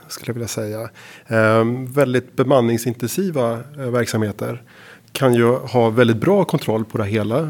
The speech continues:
men kan också ha liksom vissa problem med att hantera själva, vad ska man säga, tidredovisningsprocessen eller tidrapporteringsprocessen.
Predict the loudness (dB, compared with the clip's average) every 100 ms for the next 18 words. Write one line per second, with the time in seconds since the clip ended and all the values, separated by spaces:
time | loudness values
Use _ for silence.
0 | 0 2 2 0 0 -2 0 0 2 0
1 | -2 -4 -4 -4 -4 -4 -2 -2 -2 -4
2 | -6 -8 -8 -4 -2 -2 -2 -4 -2 -4
3 | -6 -8 -16 -10 -8 -4 -2 -2 -6 2
4 | 2 4 2 0 -2 -2 -6 -4 -4 -4
5 | -4 -6 -8 -8 -4 -4 -4 -8 -6 -6
6 | -6 -8 -8 -8 -10 -12